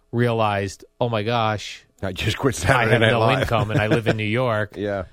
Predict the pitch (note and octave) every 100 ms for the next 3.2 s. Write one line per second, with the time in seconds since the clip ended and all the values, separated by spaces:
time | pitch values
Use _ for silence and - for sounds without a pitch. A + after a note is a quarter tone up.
0 | _ - A#2 A#2 - C#3 B2+ A#2 A2+ -
1 | - C#3+ - F3+ F#3 D3 D#3+ A3 F2+ -
2 | A2 A#2 F#2 A2 B2+ B2+ B2+ A2+ F2+ B2+
3 | F#3 A#2